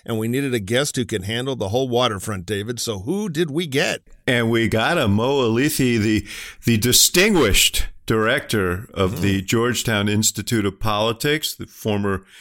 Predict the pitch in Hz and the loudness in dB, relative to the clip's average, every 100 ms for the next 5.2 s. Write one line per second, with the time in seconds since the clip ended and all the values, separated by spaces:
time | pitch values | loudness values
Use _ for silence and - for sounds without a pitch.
0 | - - - 113 110 - 113 107 104 110 | -16 -10 -2 -2 -2 -2 -4 -2 -6 -4
1 | 101 98 98 92 104 95 95 90 - 87 | -2 -2 -2 -2 -4 -2 -4 -4 -6 -14
2 | - 107 120 135 135 117 - - - - | -8 -2 0 0 0 -2 -8 -20 -20 -4
3 | 127 120 135 147 143 139 143 139 113 113 | 0 0 0 0 0 0 0 0 0 2
4 | 143 147 131 113 117 135 160 127 107 98 | 2 0 0 0 0 0 0 0 0 -2
5 | - | -6